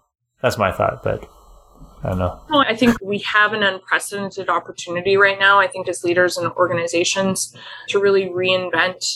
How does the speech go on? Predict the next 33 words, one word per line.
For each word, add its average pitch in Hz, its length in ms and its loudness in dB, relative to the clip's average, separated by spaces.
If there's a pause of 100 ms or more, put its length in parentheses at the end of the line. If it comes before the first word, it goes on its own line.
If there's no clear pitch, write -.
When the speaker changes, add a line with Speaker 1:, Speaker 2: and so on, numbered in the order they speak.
(480)
Speaker 2:
and 180 160 0
create 190 320 2
workplaces 185 720 -2
from 175 220 -2
scratch - 680 -2
when 185 180 2
it - 100 -2
comes 185 400 -6
to 165 520 0
culture 196 520 0
and 151 220 -8
collaboration 185 720 0
and 170 140 -10
hybrid. 175 420 -2
Like, 196 220 0
there's 208 220 0
just 220 280 0
so 196 200 4
much 180 320 0
that 170 120 0
we 185 100 0
get - 220 -2
to 190 160 -6
reset 175 540 -4
and 196 120 -6
say, 170 400 -2 (240)
and 233 100 0
even 190 360 2
for 185 160 0
organizations, 190 580 0
they're 185 100 -8
saying, 175 280 -4
"Okay, 190 320 2